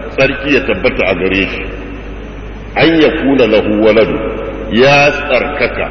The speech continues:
a ce yana da ɗa, saboda ya fi ƙarfin ɗa, baya bukatar ɗa. Kana bukatar ɗa ne don bukatar ka daga ɗa, ko ya taimaka maka, ko kana talaucin, kana son ka samu ɗa,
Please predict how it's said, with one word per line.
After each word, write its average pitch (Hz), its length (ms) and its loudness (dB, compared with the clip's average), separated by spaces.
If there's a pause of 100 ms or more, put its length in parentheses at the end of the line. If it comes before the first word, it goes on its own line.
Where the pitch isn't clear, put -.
(260)
a 113 160 0
ce - 220 -2 (220)
yana 131 300 2
da 95 140 -2
ɗa, 117 220 0 (300)
saboda 127 360 0
ya 120 120 4
fi 127 160 0
ƙarfin 135 400 -2 (140)
ɗa, 143 180 0 (380)
baya 175 280 4
bukatar 123 520 -2
ɗa. 107 180 0 (440)
Kana 175 280 2
bukatar 143 460 -2
ɗa 147 200 2
ne 143 160 2 (380)
don 139 200 0
bukatar 143 560 0
ka 117 140 -2
daga 98 260 -2
ɗa, 123 160 2 (280)
ko 160 120 -2
ya 165 120 4
taimaka 131 440 2
maka, 139 280 2 (240)
ko 156 140 0
kana 160 340 4
talaucin, 147 560 2
kana 156 260 4
son 127 200 0
ka 120 100 0
samu 113 260 2
ɗa, 123 180 2